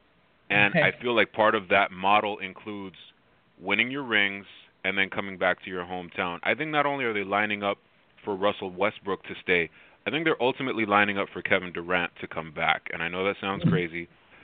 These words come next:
Speaker 1: but I think K D is also trying to be LeBron.
Speaker 2: Chris?
Speaker 3: That's an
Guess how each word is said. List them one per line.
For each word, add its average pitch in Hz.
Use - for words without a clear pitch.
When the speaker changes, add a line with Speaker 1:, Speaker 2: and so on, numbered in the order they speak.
Speaker 1:
but 131
I 92
think 98
K 95
D 92
is 87
also 85
trying 82
to 80
be 85
LeBron. 123
Speaker 2:
Chris? 190
Speaker 3:
That's 170
an 214